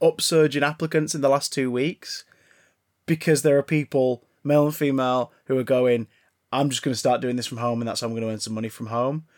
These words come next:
And you've had loads of people who do sex work for a living writing out about it and being like,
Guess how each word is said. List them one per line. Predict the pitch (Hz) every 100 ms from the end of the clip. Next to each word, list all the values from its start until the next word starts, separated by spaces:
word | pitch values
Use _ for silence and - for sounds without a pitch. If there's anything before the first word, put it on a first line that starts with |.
| _ - _ -
And | 143 127
you've | 135 131
had | 127 120
loads | 127 131
of | 131
people | 131 113 107
who | 120
do | 123
sex | 113 110 - -
work | 113 -
for | 117
a |
living | 117 113 110 107 - _ _
writing | 117 110 98 107
out | 107 87
about | 110 107
it |
and | 90
being | 107
like, | 104 101